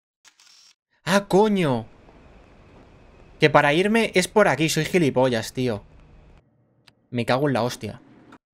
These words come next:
Bueno, pues ya está. Otra misión superada por el agente sesenta y nueve, ya está, tío. Solamente he matado veintiún enemigos, <laughs> pero, pero ya está.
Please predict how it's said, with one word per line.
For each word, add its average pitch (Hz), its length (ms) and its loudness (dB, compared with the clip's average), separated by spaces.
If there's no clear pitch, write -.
Bueno, 214 240 2
pues 156 140 2
ya 190 60 2
está. 180 340 -4
Otra 185 240 2
misión 185 300 0
superada 135 520 2
por 123 180 2
el 120 220 0
agente 123 840 0
sesenta 127 400 -4
y 123 60 -2
nueve, 143 320 -2
ya 131 100 0
está, 170 320 -2
tío. 151 320 -4
Solamente 214 800 0
he - 20 2
matado 190 440 2
veintiún 156 360 0
enemigos, 151 520 -2
<laughs> - 0 -
pero, - 180 6
pero 127 200 0
ya 123 80 0
está. 117 340 -10